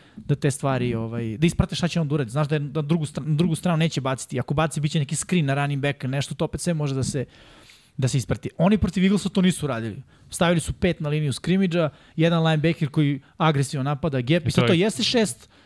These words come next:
Speaker 2: je
Speaker 1: ljudi
Speaker 2: bio
Speaker 1: u šest.
Speaker 2: bivši linebacker Eaglesa, kako se sećam.
Speaker 1: A,
Speaker 2: Hicks.
Speaker 1: Hicks. Bio je
Speaker 2: Uglavnom je bio Hicks.
Speaker 1: Jeste, bio je Hicks, bio je i onaj Pace u jednom trenutku.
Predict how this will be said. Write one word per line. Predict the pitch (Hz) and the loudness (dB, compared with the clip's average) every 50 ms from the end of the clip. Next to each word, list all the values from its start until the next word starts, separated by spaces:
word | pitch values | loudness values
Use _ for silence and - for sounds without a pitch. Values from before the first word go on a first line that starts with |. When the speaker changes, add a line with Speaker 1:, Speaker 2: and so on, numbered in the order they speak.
| _ | _
Speaker 2:
je | - 170 | 2 2
Speaker 1:
ljudi | 202 180 | 4 6
Speaker 2:
bio | 135 - | 6 4
Speaker 1:
u | |
šest. | 123 120 131 - | 4 4 2 2
Speaker 2:
bivši | 139 123 - 117 - 139 | 2 0 -2 -2 -2 -2
linebacker | 131 139 135 135 127 135 131 - - 127 | -2 -2 -2 0 0 -2 -2 0 0 0
Eaglesa, | 120 107 104 101 - - | 0 0 -2 -4 -8 -8
kako | 87 90 - - | -14 -18 -18 -14
se | - | -12
sećam. | - 92 90 - - 87 98 - - - - | -10 -10 -10 -10 -12 -14 -14 -16 -18 -10 -2
Speaker 1:
A, | - 156 156 160 160 160 160 | 0 2 4 4 4 4 2
Speaker 2:
Hicks. | 156 139 - - | 0 0 0 2
Speaker 1:
Hicks. | 202 190 - - - - - - - | 2 2 2 0 -6 -10 -12 -12 -14
Bio | - 185 175 170 180 220 240 | -14 -12 -8 -2 2 2 4
je | 240 220 | 6 6
Speaker 2:
Uglavnom | 202 - 117 113 110 107 104 104 | 6 6 4 4 2 -2 -4 -4
je | - 101 | -4 -4
bio | 95 110 110 107 | -4 -4 -4 -4
Hicks. | 104 - - 98 90 | -6 -8 -8 -4 0
Speaker 1:
Jeste, | 170 180 185 170 135 - - - | 2 2 2 2 0 -2 -6 -6
bio | 113 139 190 196 165 | -2 0 2 2 2
je | 143 | 2
Hicks, | 123 - - - 196 190 147 - - - - - | 0 -2 -2 0 0 0 0 -2 -6 -10 -10 -6
bio | 143 139 165 175 | -2 0 2 2
je | 160 151 | 2 2
i | 147 156 | 2 0
onaj | 151 147 139 | 0 0 -2
Pace | - - - 190 175 151 127 - | -2 0 0 2 2 2 0 0
u | - 165 | 0 0
jednom | 160 156 156 143 | 2 2 0 0
trenutku. | - 160 156 165 156 - - 165 156 | -2 0 0 0 0 0 -2 -2 -2